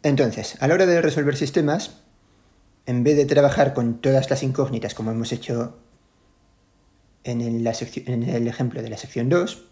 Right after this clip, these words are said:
lo que vamos a hacer es dar un sistema, vamos a considerar, a considerar la matriz ampliada, y a esa matriz ampliada vamos a aplicarle el método de Gauss-Jordan.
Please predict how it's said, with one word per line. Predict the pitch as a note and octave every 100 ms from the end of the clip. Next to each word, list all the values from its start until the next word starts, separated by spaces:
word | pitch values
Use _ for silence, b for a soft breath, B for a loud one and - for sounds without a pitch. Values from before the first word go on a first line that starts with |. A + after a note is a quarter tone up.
| b b b b b
lo | C3
que | A#2+
vamos | A2+ A2+
a |
hacer | A#2 - B2+
es | C#3 - -
dar | A2+
un | G#3+
sistema, | C3+ G#3 G3+ A3 -
vamos | E3 A#2 -
a |
considerar, | A2+ - B2+ A#2+ A2+ -
a | C3+
considerar | C3 A#2+ B2 B2+ A#2+ - _ _
la | -
matriz | A2 G#2+ A2+ B2
ampliada, | A#2+ D#3+ F3 - - - _ b b b b b b -
y | C3+
a |
esa | -
matriz | C3 B2 C3+ C#3
ampliada | C3+ F3 F#3 - - - _
vamos | A#2 B2 A#2+ C3
a | C#3 C3+ - _
aplicarle | - - A#2 B2+ A#2+ C3 D3 A2+
el | A2
método | A2+ B2 A#2+
de | A#2 B2 A#2+ -
Gauss-Jordan. | A2+ F#2+ - - -